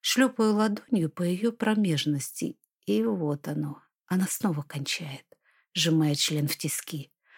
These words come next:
Перед глазами всё плывёт, и уже несколько секунд назад я догоняю бестию. Мой член пульсирует внутри горячей плоти, омывая её удовольствие. Мы падаем на кровать и медленно приходим в себя.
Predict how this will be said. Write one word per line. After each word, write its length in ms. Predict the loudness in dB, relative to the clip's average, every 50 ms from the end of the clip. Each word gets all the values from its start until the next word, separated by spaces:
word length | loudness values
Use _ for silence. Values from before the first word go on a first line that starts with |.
| -20 -20 -20 _ _ -2
Перед 220 | 0 0 2 2
глазами 440 | 2 2 0 2 2 2 2 2 2
всё 240 | 2 0 -2 -4 -2
плывёт, 480 | -2 0 0 0 2 2 0 0 2 0
и 40 | 2
уже 180 | 2 4 4
несколько 460 | 4 2 2 2 0 -2 -2 0 0 0
секунд 420 | 0 -2 -2 0 0 0 2 2
назад 320 | 0 0 2 2 2 2 2
я 140 | 2 0 2
догоняю 680 | 2 0 0 2 2 2 4 4 4 2 2 0 0 -2
бестию. 640 | -2 -4 -4 -4 -4 -6 -8 -8 -10 -12 -12 -14 -18 _ _ _ _ -20 -20 _ _ _ _ _ -2
Мой 200 | 0 2 2 2 2
член 380 | 2 2 2 2 4 4 2 2
пульсирует 760 | 2 0 -2 -2 -2 -2 -2 0 2 2 2 2 0 0 2
внутри 300 | 2 2 2 2 -2 -2
горячей 460 | 0 0 0 0 0 0 0 -2 -2
плоти, 580 | -4 -4 -4 -2 -2 -2 -4 -4 -8 -14 -14 -18 _ -18 -16 -14 -14 -16 -18 _ _ 0
омывая 460 | 2 4 4 4 4 4 2 2 2
её 360 | 2 2 2 2 2 2 0
удовольствие. 800 | 2 2 2 2 2 0 -2 -2 -6 -8 -10 -10 -10 -10 -12 -14 _ _ _ _ _ _ _ 4
Мы 140 | 4 4 6
падаем 360 | 4 4 6 6 4 4 4
на 140 | 4 2 2
кровать 600 | 2 2 2 2 2 2 0 0 -2 -4 -2 0
и 40 | 2
медленно 580 | 4 4 4 4 4 2 2 2 2 0 -2
приходим 640 | -4 -6 -6 -8 -8 -6 -4 -4 -2 -2 -2 -4 -4
в 40 | -6
себя. 520 | -6 -6 -6 -6 -4 -4 -6 -6 -8 -10